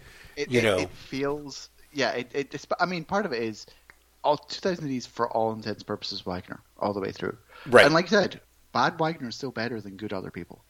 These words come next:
Speaker 2: Yes. Yeah.
Speaker 1: And, and so everything that follows in the magazine, s-, it really does suffer in comparison.
Speaker 2: Yeah. Uh, Graham McMillan, so good news. I think, I think you,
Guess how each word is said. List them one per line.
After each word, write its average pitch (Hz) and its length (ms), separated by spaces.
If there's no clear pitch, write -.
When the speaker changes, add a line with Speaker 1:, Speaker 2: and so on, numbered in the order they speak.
Speaker 2:
Yes. - 560
Yeah. 98 180
Speaker 1:
And, 117 680
and 120 160
so 117 380
everything 123 720
that - 160
follows 110 480
in 98 80
the 98 80
magazine, 98 580
s-, - 340
it 131 120
really 165 380
does 131 300
suffer 117 380
in 101 160
comparison. 95 560
Speaker 2:
Yeah. 104 160
Uh, 175 380
Graham 262 280
McMillan, 170 480
so 151 720
good - 180
news. 117 540
I 143 140
think, 156 460
I 135 100
think 143 640
you, 147 920